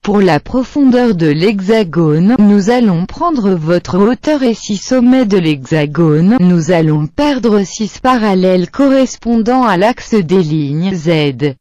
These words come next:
la fin unir ou parallèle à la base inférieure. Cela est si nous tirons toutes les lignes qui ont la pièce cachée.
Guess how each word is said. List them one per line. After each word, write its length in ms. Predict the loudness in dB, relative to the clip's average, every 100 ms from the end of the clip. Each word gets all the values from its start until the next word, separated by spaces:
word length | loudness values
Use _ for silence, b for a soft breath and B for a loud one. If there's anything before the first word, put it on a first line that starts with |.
| _ -2
la 220 | -2 -2
fin 280 | -2 2 4
unir 440 | 2 0 -2 -2
ou 80 | -2
parallèle 680 | -2 -2 0 0 0 2
à 80 | 0
la 220 | 0 0
base 320 | 0 0 0 -2
inférieure. 1040 | -4 -2 -2 -2 0 0 2 0 0 -4
Cela 540 | -4 0 0 2 2 2
est 80 | -2
si 320 | -6 -4 2
nous 240 | 4 2
tirons 540 | 0 -2 0 0 -2 -2
toutes 320 | -2 -4 -2
les 200 | -2 0
lignes 400 | 2 2 2 0
qui 240 | -2 0
ont 120 | 2
la 180 | 2 2
pièce 460 | -2 -4 -2 -4 -4
cachée. 640 | -2 -2 -2 -4 -4